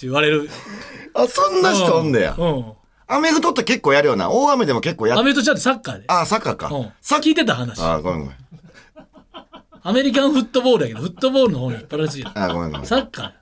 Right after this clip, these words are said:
Speaker 2: あ、サッカーね。
Speaker 1: 俺じゃないって言った。俺の先生やし、
Speaker 2: あ、
Speaker 1: しかも。
Speaker 2: 先生か。あ。
Speaker 1: むちゃくちゃやな、自分。
Speaker 2: サッカーって大雨でもやるよな。
Speaker 1: やる。
Speaker 2: 結構やるよな。
Speaker 1: うん。
Speaker 2: ああ、野球はちょっと中止、結構早めに
Speaker 1: うん。
Speaker 2: しおるからさ。それはほんま思ったな。
Speaker 1: いや、雨の日強いとかやっぱあんねん、そういうプレイヤーも。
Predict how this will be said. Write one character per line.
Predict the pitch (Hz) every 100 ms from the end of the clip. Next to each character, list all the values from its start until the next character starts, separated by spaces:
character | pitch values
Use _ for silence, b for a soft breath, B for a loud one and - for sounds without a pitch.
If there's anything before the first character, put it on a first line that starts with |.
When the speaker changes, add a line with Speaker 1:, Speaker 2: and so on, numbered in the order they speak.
| _ -
Speaker 2:
あ、 | 190
サ | -
ッ | -
カ | -
ー | -
ね。 | - 220
Speaker 1:
俺 | 320 302
じ |
ゃ | 180
な |
い | 151
っ |
て | -
言 |
っ | 117
た。 |
俺 | 240
の | 277
先 | - 349
生 | 247 107
や |
し、 | -
Speaker 2:
あ、 |
Speaker 1:
し | 95
か |
も。 | 151 143
Speaker 2:
先 | -
生 | -
か。 | - - _
あ。 | - 80 - -
Speaker 1:
む |
ち | -
ゃ | 208
く | -
ち | 339
ゃ |
や | 262
な、 |
自 | 123 117
分。 | 110 104 _
Speaker 2:
サ | - 302
ッ | 285
カ | - 185
ー |
っ | 131
て |
大 | 143 190
雨 | 180 147
で |
も | 107
や | 107
る | 117
よ | 101
な。 | 67 - - _ _
Speaker 1:
や | 147
る。 | 131 113 110
Speaker 2:
結 | - 262
構 | - 110
や | 92
る |
よ | 92 65
な。 | 69
Speaker 1:
う | 143
ん。 | 123 107
Speaker 2:
あ | 101 107 104 101 87 82 73 69
あ、 | 71
野 | 123 185
球 | 175 233
は | 202
ち | - 214
ょ |
っ | 165
と |
中 | - - 170
止、 | - 185 185 - _
結 | - -
構 |
早 | 90 151
め | 151 143
に | 143 -
Speaker 1:
う | 139
ん。 | 131 110 101
Speaker 2:
し | - -
お | 113
る |
か | 98
ら | 73
さ。 | - - - _
そ | _ - 143
れ | 170
は | 170
ほ | - 170
ん | 160
ま | 143
思 | 120
っ |
た | -
な。 | -
Speaker 1:
い | 135
や、 | 123
雨 | 196 262
の | 240
日 | 151
強 | 127 190 165
い |
と | 120
か |
や | 113
っ |
ぱ | 120
あ | 147
ん | 202
ね |
ん、 |
そ | -
う | 135
い |
う |
プ | 151
レ | 143
イ |
ヤ | 131
ー |
も。 | 117